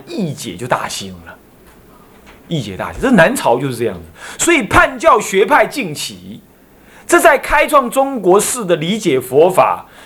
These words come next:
中国式理解佛法的工程上面呢，它提供了决定性的贡献。因为佛法要修行，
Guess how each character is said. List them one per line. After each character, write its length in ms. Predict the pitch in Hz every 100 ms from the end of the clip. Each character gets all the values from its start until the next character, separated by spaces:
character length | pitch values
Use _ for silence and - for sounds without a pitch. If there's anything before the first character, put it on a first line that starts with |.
| -
中 260 | 320 339
国 180 | 269 214
式 220 | - 277 202
理 220 | 175 233
解 260 | 180 139
佛 300 | 120 127 156
法 260 | 180 131 107
的 100 | -
工 240 | - 180
程 240 | 175 131 123
上 240 | 151 127
面 260 | 120 117 101
呢， 140 | 95 - - -
它 140 | 170
提 280 | 185 - 165
供 180 | 165 190
了 80 | 160
决 460 | - - 165 156 208
定 220 | 240 185
性 160 | 208 143
的 80 |
贡 180 | 123 113
献。 160 | 101 95 _ _ _ _ _ _ _ - - -
因 140 | 330
为 100 | 392 311
佛 260 | - 349
法 200 | 339 254
要 160 | 285 247
修 240 | 240 247
行， 400 | 214 156 131 147